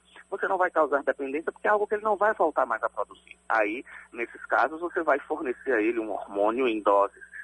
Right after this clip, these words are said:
fisiológicas. Óbvio que dá sempre preferência ao hormônio que a gente chama de isomolecular, bioidêntico, ou seja, que é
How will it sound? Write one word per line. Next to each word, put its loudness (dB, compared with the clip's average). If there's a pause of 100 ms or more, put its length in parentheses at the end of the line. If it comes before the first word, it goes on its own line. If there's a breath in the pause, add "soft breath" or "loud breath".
(100)
fisiológicas. 2 (420 loud breath)
Óbvio 2
que -20
dá 0
sempre -12
preferência -6
ao 0
hormônio -6
que -10
a -8
gente -10
chama -4
de -12 (120)
isomolecular, 2
bioidêntico, -8
ou -14
seja, -6
que -4
é 0